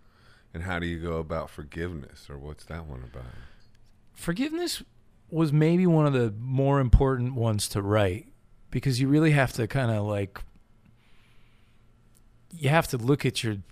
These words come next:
Speaker 2: who haven't I forgiven? Who haven't I been forgiven by? I mean, you have to, I had to wade through some
Speaker 1: Mm-hmm.
Speaker 2: fairly painful stuff for that. But one of the things that I really got into when I was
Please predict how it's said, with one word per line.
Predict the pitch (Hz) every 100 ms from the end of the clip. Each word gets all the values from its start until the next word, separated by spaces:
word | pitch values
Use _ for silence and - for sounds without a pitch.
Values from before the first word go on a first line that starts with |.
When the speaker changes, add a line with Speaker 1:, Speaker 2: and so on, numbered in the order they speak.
| _ _ _ _ _ -
Speaker 2:
who | - 170 170
haven't | 127 143 139 135 -
I | 135
forgiven? | 139 139 120 123 120 123 127 123 -
Who | 147
haven't | 139 131 123
I | 117
been | 117 117 107
forgiven | 120 113 113 110
by? | 107 110 110 104
I | 110
mean, | 127
you | 139
have | 151 139
to, | 156 131
I |
had | 147 165
to | 139
wade | 120 117 113 113
through | - 127 113 92
some | 87 85
Speaker 1:
Mm-hmm. |
Speaker 2:
fairly | 80 110 107 98
painful | - 104 101 110
stuff | - - 156
for | -
that. | 107 101 101 - - - - - - _
But | - 127
one | 131 147
of | 233 254
the | 208
things | - _ - - - - - 156 160 156 123 120 - 190 180
that | 135 135
I | 123
really | 120 120 123 131 131 123 113 120 147 - _ _ - _ _ _ 131
got | 135 120
into | 131 135 127 107
when | 101
I | 101
was | 101 95 -